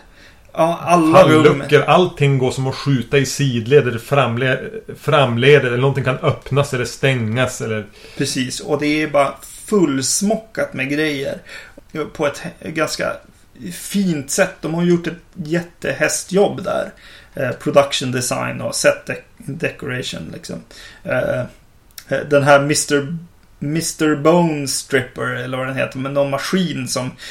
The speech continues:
Speaker 1: som är en berg- och dalbana som man åker in i och blir, vad heter det, eh, skalad, eh,
Speaker 2: Mm.
Speaker 1: tills, till bara benen är kvar. Eh, det är ju så väl, eller genomarbetat på något vis, den här,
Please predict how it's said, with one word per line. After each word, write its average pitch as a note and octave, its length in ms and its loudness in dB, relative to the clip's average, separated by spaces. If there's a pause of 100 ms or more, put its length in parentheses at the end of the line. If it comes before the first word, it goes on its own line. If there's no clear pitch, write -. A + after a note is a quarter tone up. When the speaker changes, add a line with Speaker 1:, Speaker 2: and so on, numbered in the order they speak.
(160)
Speaker 1:
som C#3 160 -4
är C3 40 0
en C3+ 160 -4
berg- C#3+ 240 4
och C#3+ 60 -2
dalbana D3 680 4
som - 120 -8
man - 120 -8
åker - 280 -6
in C3 340 -8
i B2 40 -10
och B2+ 100 -8
blir, B2 240 -8
vad B2 120 -6
heter - 140 -10
det, C#3 300 -8 (500)
eh, - 240 -8
skalad, C#3 880 2
eh, C3 460 -2
Speaker 2:
Mm. C#3 180 0
Speaker 1:
tills, C3+ 440 -4 (180)
till C#3 240 -2
bara C3+ 280 4
benen C#3+ 420 0
är A#2+ 60 -2
kvar. B2 380 -2 (360)
Eh, C3 380 2 (420)
det E3+ 320 -2
är F#3+ 80 4
ju G3 340 2
så F3 500 2
väl, D#3+ 440 6
eller F#3 340 2
genomarbetat D#3 1160 2
på C#3 80 -4
något - 260 -8
vis, - 320 -8
den B2+ 160 -6
här, - 220 -10